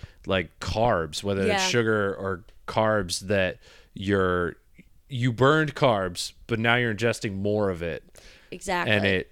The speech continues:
Speaker 1: it kinda gives a false sense of security.
Speaker 2: And you're just adding to sort of, like,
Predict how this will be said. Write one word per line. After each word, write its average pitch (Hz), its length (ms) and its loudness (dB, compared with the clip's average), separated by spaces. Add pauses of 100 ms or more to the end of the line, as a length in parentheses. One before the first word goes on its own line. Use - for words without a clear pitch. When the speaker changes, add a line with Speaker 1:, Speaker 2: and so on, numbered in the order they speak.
Speaker 1:
it 107 300 -2
kinda 113 260 -2
gives 101 220 -2
a 98 80 -2
false 95 380 -4
sense 95 320 -6
of 85 180 -8
security. - 800 -8 (440)
Speaker 2:
And 240 200 -2
you're 226 140 -6
just 220 220 -8
adding 196 400 0
to 196 400 -4
sort 190 280 -4
of, 170 140 -4
like, 160 320 -4